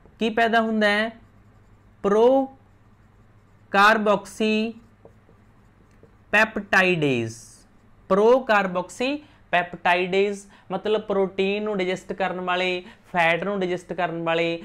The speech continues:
ਕਾਰਬੋਹਾਈਡਰੇਟ ਨੂੰ ਡਾਈਜੈਸਟ ਕਰਨ ਵਾਲੇ, all enzymes are present in pancreatic juice, ਠੀਕ ਹੈ ਨਾ। ਪ੍ਰੋ ਕਾਰਬੋਕਸੀ ਪੈਪਟਾਈਡੇਜ਼,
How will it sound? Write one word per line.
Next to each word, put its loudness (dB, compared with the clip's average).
ਕਾਰਬੋਹਾਈਡਰੇਟ 0
ਨੂੰ -6
ਡਾਈਜੈਸਟ -4
ਕਰਨ -4
ਵਾਲੇ, -2
all 2
enzymes -4
are -2
present -2
in -6
pancreatic -4
juice, -18
ਠੀਕ -14
ਹੈ -6
ਨਾ। -6
ਪ੍ਰੋ 2
ਕਾਰਬੋਕਸੀ 0
ਪੈਪਟਾਈਡੇਜ਼, 0